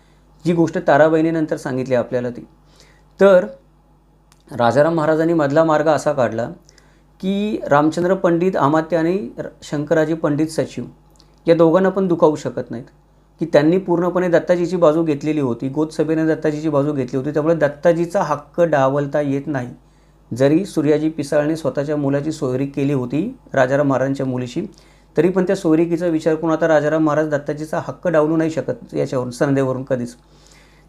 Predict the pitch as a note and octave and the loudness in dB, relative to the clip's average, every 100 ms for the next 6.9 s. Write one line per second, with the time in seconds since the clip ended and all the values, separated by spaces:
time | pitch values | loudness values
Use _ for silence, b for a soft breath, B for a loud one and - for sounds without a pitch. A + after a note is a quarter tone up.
0 | _ C#3+ C#3 G3+ F#3+ G3 E3+ E3 F3+ F3+ | _ 2 4 2 4 4 2 2 0 0
1 | F3 D3 C#3+ B2 C3 C3+ F#3 E3+ C#3 C#3 | 2 2 0 -4 -4 -4 -4 -2 0 2
2 | F#3 A3 C4 - C3 C#3 F#3 G3+ G3+ G3+ | 0 -2 -6 -6 -2 0 0 0 0 0
3 | G#3+ - D3 D3 D3 C#3+ D#3 - B2 D#3+ | -2 -6 -2 2 4 2 0 0 0 0
4 | E3 F3+ F#3+ E3 D#3 D#3 D#3+ D#3 C#3+ B2+ | -4 -6 0 4 4 2 -2 -2 -2 -2
5 | A#2+ C#3+ D#3 C3+ B2+ D3 D#3 D3+ D3+ D3+ | -2 -2 0 2 2 2 0 0 0 0
6 | D3+ D3+ C#3 D3 C#3 A#2+ A#2+ B2 | 0 0 0 -2 -2 -2 -2 -2